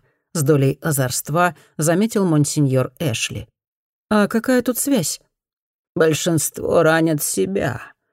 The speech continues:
но известно, что иногда стигматами отмечают других людей. В начале двадцатого века обнаружилось, что кардинал в Италии подсыпал наркотики в вино для причастия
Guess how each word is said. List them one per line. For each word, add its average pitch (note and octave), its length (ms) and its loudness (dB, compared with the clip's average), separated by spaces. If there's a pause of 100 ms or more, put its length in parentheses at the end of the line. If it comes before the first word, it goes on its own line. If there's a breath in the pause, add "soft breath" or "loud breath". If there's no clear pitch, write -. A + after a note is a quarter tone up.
(180)
но D3+ 300 4
известно, C3 560 0
что B2 340 -4
иногда B2 720 -2 (440)
стигматами D#3 880 0
отмечают D3 760 2
других D#3+ 520 -2
людей. G2+ 580 -12 (480)
В - 20 0
начале D#3 540 -2
двадцатого C#3 680 0
века C#3 520 -2 (220 soft breath)
обнаружилось, E3+ 760 2
что D#3+ 260 -2
кардинал D#3 680 2
в C3+ 140 2
Италии D#3 600 2 (200 loud breath)
подсыпал E3+ 640 2
наркотики D3+ 680 0
в C#3 80 2
вино D3+ 320 2
для C3+ 180 0
причастия C3 880 -2